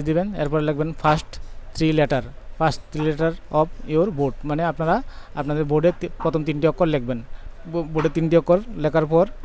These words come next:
এখানে একটি স্পেস দিবেন, এরপর your roll number, আপনার, আপনার রোল নাম্বারটি এখানে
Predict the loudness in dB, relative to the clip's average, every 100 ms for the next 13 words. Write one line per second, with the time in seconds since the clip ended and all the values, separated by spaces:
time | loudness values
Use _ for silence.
0 | -12 -12 -8 -2 0 0 -2 2 2 4
1 | 4 4 0 -4 -4 4 4 6 6 4
2 | 0 -8 2 6 6 6 4 0 -2 0
3 | 0 -2 -12 -12 -14 -16 -14 -12 -12 -12
4 | -14 -16 -12 -8 -4 -2 0 0 0 0
5 | 0 0 0